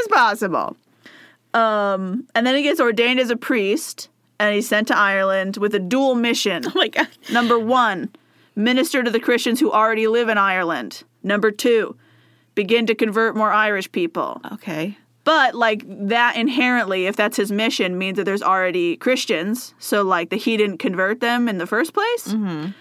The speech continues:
Speaker 1: And then people think that, uh,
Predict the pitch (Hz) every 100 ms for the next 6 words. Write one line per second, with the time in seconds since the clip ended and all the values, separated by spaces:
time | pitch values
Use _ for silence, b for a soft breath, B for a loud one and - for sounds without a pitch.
0 | B B B B - 233 240 233 262 277
1 | 269 - 285 277 277 277 233 226 220 220
2 | - b b b b - 214 208 202